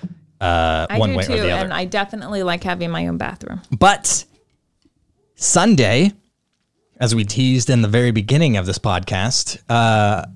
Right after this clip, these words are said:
Speaker 1: I, uh, I, I had an issue.
Speaker 2: A
Speaker 1: I,
Speaker 2: little situation.
Speaker 1: I came into a situation, and, uh, for this situation and the potential for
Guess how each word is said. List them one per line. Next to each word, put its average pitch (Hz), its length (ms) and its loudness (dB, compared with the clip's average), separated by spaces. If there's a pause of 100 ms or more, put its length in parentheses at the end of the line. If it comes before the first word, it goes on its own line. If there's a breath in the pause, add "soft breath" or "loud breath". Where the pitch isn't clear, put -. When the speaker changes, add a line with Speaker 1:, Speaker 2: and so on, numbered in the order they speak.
(720)
Speaker 1:
I, 170 540 2 (380)
uh, 180 120 -8 (480)
I, 139 320 0
I 123 140 0
had 165 320 0
an 180 100 0
issue. 175 600 2 (720)
Speaker 2:
A - 80 -4
Speaker 1:
I, 202 140 2
Speaker 2:
little 240 220 2
situation. 233 800 0
Speaker 1:
I 139 200 2
came 165 400 2
into 147 440 0
a 143 60 4
situation, 131 800 2
and, 113 640 2 (120)
uh, 107 580 4 (1400 soft breath)
for 123 260 0
this 131 200 2
situation 120 800 2 (840)
and 113 320 2
the 110 140 2
potential 123 600 0
for - 200 -2